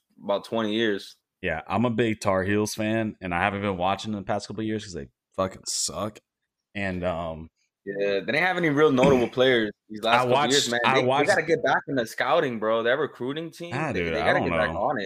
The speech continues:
Speaker 1: You
Speaker 2: It's
Speaker 1: know
Speaker 2: like
Speaker 1: what it is? It's a lot
Speaker 2: the
Speaker 1: of talent are going to these lower tier schools.
Speaker 2: all the,
Speaker 1: And
Speaker 2: yeah,
Speaker 1: they're
Speaker 2: all the
Speaker 1: getting big name
Speaker 2: historic
Speaker 1: players.
Speaker 2: guys, all the historic guys are, all the historic team, like,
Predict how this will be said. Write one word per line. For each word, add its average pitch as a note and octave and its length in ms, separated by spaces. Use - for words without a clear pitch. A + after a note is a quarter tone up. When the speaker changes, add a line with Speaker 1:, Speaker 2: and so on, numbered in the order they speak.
Speaker 1:
You - 720
Speaker 2:
It's A#2 60
Speaker 1:
know D#3 80
Speaker 2:
like F3+ 80
Speaker 1:
what D#3+ 60
it - 100
is? D3 40
It's A#2+ 120
a B2 40
lot C#3+ 140
Speaker 2:
the B2 80
Speaker 1:
of G#2+ 140
talent D#3+ 340
are B2 80
going C3 260
to C3+ 100
these A2+ 140
lower A#2+ 240
tier A#2 240
schools. G#2+ 680
Speaker 2:
all A#2 160
the, E3 140
Speaker 1:
And - 180
Speaker 2:
yeah, C#3+ 100
Speaker 1:
they're A2 60
Speaker 2:
all A#2 120
the D#3 80
Speaker 1:
getting E3 100
big C#3+ 60
name A#2+ 80
Speaker 2:
historic A#2 400
Speaker 1:
players. F2+ 260
Speaker 2:
guys, - 200
all G#2+ 100
the B2+ 80
historic A#2+ 540
guys D2+ 400
are, E2 180
all G2+ 120
the G2+ 120
historic G#2 420
team, A2 340
like, E2 200